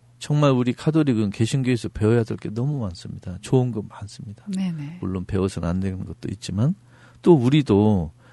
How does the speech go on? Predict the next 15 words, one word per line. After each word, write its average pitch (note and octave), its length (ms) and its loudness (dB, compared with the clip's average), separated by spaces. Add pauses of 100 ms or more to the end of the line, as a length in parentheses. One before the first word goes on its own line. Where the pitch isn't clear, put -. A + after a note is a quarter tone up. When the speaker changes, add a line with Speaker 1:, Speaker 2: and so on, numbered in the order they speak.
(280)
Speaker 1:
개신교에게 C3 600 6
전해줄 A2 500 0
아름다운 D3 680 4
진실 G#2+ 680 -2 (420)
많이 D3+ 260 4
갖고 - 320 -10
있습니다. - 640 -14
Speaker 2:
네. D#3+ 440 -4 (380)
Speaker 1:
예를 C3 160 6
들면 A2+ 260 2
마리아를 G2+ 640 4 (380)
해방자로, B2 580 4
예언자로 A2 500 6
개신교인들에게 C3 920 0 (420)
우리가 B2 320 2